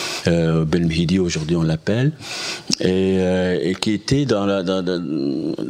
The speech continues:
à la même époque que, que les grands magasins à Paris, c'est-à-dire le Bon Marché, les Galeries Lafayette. Il y a de grands magasins,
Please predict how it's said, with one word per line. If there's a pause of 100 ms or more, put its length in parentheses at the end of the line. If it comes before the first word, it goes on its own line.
à
la
même
époque
que,
que
les
grands
magasins
à
Paris,
c'est-à-dire
le
Bon
Marché,
les
Galeries
Lafayette. (400)
Il
y
a
de
grands
magasins,